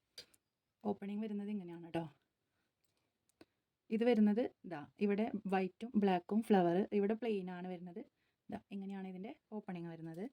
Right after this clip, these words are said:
നെക്സ്റ്റ് വൺ, രണ്ട് ഹാർട്ട് ഷേപ്പ്, ബ്ലാക്കും വൈറ്റും ആയിട്ടുള്ള രണ്ട് ഹാർട്ട്, ഹാർട്ട് ഷേപ്പ്. നെക്സ്റ്റ് വൺ കണ്ടില്ലേ, ഇതുപോലൊരു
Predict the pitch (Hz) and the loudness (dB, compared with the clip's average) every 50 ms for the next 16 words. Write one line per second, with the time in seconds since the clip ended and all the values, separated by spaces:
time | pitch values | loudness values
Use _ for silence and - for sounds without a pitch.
0 | _ _ _ _ _ _ _ _ _ _ - - _ - - 202 - - - 208 | _ _ _ _ _ _ _ _ _ _ -20 -20 _ -2 -2 -2 0 2 6 6
1 | 220 269 339 _ _ _ _ _ _ _ _ _ _ _ _ _ _ - - - | 8 6 6 _ _ _ _ _ _ _ _ _ _ _ _ _ _ -20 -20 -20
2 | - _ _ - 220 214 220 226 240 247 254 226 180 - - - 175 170 - 160 | -20 _ _ -6 -2 -2 0 0 0 -2 -2 -4 -2 -2 2 2 2 2 2 -2
3 | - _ - 185 175 170 - - 214 214 208 170 - - 208 220 254 - - 185 | -6 _ -8 -10 -10 -8 0 2 4 4 4 4 0 -4 -8 -10 -10 -10 -10 -10
4 | 180 175 - 190 185 196 240 233 214 185 180 185 - 175 170 - - - - - | -10 -6 -4 -2 -2 0 2 2 2 2 2 2 0 0 0 0 -4 -10 -2 2
5 | 180 180 170 - - - - - - - - _ _ _ _ - _ _ _ _ | 2 2 2 2 0 -2 -2 -2 -4 -10 -12 _ _ _ _ -20 _ _ _ _
6 | _ - _ _ _ - 196 190 - - - - 196 202 233 302 311 _ _ _ | _ -20 _ _ _ -14 -14 -12 -12 -10 0 4 6 6 6 6 4 _ _ _
7 | _ - 208 180 175 175 - - 202 202 202 202 196 190 185 190 190 190 202 254 | _ -4 -2 -2 -2 -2 2 2 4 4 6 6 6 6 6 8 8 8 8 6